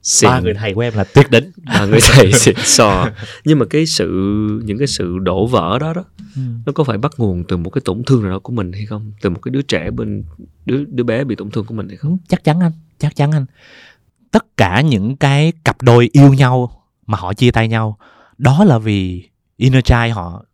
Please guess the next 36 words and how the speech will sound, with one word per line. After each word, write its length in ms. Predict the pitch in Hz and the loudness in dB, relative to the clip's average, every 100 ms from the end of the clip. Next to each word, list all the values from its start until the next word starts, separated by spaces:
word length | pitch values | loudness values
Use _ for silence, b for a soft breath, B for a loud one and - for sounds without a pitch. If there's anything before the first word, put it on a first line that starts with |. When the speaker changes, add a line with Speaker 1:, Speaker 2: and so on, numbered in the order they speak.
| _ - | _ 0
Speaker 2:
cái 80 | |
đứa 120 | 156 180 | 4 4
trẻ 180 | - | 4
bên 180 | 127 123 | 2 4
trong 180 | 131 127 | 4 4
họ 100 | 110 | 4
trào 220 | 113 98 | 4 4
lên 220 | 104 120 | 4 2
và 240 | 120 104 98 | 2 2 0
hai 280 | - - 147 | -4 -2 0
cái 80 | 165 | 4
đứa 100 | 170 | 4
trẻ 140 | 92 | 2
nó 60 | 131 | 2
đánh 120 | 151 - | 0 0
nhau. 220 | 156 139 _ _ _ _ _ _ _ _ _ 156 226 190 _ _ _ | -6 -8 _ _ _ _ _ _ _ _ _ -20 -20 -20 _ _ _
Speaker 1:
Có 80 | 156 | -10
một 100 | 123 | -4
ví 100 | 143 | -4
dụ 140 | 107 | -2
cụ 120 | 92 104 | -4 -6
thể 160 | 95 | -6
nào 120 | 120 | -6
đó 80 | 104 | -10
không? 220 | 123 127 127 | -10 -10 -6
Speaker 2:
Bây 100 | 170 | -2
giờ 160 | 160 160 | -2 -4
nó 240 | 127 170 | -4 0
rất 160 | 240 208 | 2 2
là 60 | |
đơn 200 | 156 160 | 2 0
giản 140 | 127 110 | -2 -4
như 60 | 160 | -2
thế 60 | |
Speaker 1:
Ừ. 40 | 151 | -2
Speaker 2:
này. 160 | 117 | -4